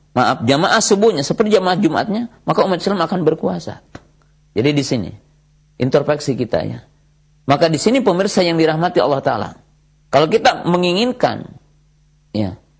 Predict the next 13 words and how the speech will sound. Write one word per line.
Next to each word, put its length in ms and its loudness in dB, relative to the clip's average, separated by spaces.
bupati 400 2
yang 160 0
islami, 480 -2
gubernur 400 2
yang 240 0
islami, 480 -2
presiden 480 2
yang 80 -4
islami, 400 0
dan 160 0
seterusnya, 720 0
maka 240 4
wajib 480 0